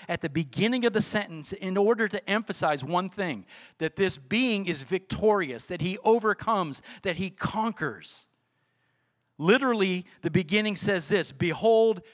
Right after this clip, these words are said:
he has overcome." Who's overcome?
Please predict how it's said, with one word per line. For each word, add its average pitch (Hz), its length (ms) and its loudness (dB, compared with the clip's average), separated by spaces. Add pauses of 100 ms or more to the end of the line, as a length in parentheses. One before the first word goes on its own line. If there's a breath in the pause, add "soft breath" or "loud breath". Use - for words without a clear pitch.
(120)
he 214 300 0
has 170 500 0 (300 soft breath)
overcome." 135 800 -2 (720)
Who's 247 300 4
overcome? 139 560 -4